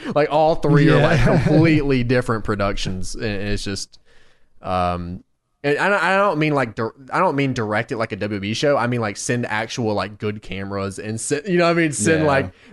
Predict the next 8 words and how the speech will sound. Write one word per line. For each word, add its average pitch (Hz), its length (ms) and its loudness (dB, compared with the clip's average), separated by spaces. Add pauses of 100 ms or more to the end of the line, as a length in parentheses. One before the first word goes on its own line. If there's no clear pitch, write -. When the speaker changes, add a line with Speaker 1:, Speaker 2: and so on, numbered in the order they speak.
Speaker 1:
let 175 280 0
them, 160 340 0
let 160 260 2
them 156 420 0
decide 127 420 0
what 120 200 -2
the, 104 280 -2 (140)
the 98 300 -4